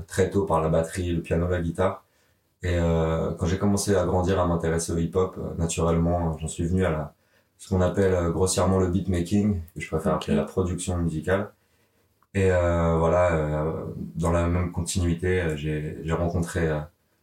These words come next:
Speaker 1: mon ami et mentor Sheikh, avec qui j'ai créé, euh,
Speaker 2: Qui
Speaker 1: French
Speaker 2: devait
Speaker 1: College.
Speaker 2: être là aujourd'hui, mais
Speaker 1: Qui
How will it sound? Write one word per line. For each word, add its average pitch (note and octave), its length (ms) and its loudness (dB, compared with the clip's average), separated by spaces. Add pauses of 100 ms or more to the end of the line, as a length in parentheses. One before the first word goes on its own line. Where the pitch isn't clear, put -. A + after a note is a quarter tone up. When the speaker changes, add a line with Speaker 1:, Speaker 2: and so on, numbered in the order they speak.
(140)
Speaker 1:
mon F#2 180 2
ami F#2+ 300 4
et - 20 4
mentor F2 500 2
Sheikh, - 560 0
avec E2 220 -4
qui E2+ 160 -4
j'ai E2 140 2
créé, E2+ 340 -2
euh, D2+ 80 0 (140)
Speaker 2:
Qui B3+ 100 -2
Speaker 1:
French C4 140 4
Speaker 2:
devait C4 160 2
Speaker 1:
College. C4 140 2
Speaker 2:
être C#4 100 -2
là C4+ 280 4
aujourd'hui, C#4 440 2
mais C#4+ 100 2
Speaker 1:
Qui F4 60 0